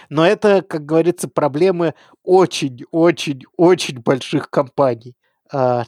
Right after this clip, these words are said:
то есть, когда у вас столько дифов, тысячи дифов в день, тысячи тестов, и вы на-, можете к эт-, просто к тому, какие тесты прогонять, приладить логику,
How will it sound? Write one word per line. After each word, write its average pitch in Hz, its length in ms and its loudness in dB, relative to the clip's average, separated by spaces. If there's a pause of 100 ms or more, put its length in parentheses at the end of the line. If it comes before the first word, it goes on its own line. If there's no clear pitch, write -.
то 151 80 2
есть, 139 220 0
когда 151 340 2
у 151 60 2
вас - 360 -2
столько - 640 0
дифов, 127 500 -4
тысячи 151 420 -6
дифов 131 400 -8
в 120 100 -10
день, 160 340 2 (460)
тысячи 165 480 0
тестов, - 640 0 (420)
и 156 140 -2
вы 151 220 4
на-, 147 180 0
можете 147 420 0
к - 120 -6
эт-, 156 200 -2 (440)
просто 160 340 0
к - 100 -10
тому, 151 220 0
какие 139 280 -8
тесты - 320 -4
прогонять, 139 580 -2
приладить 135 540 0
логику, 151 500 -2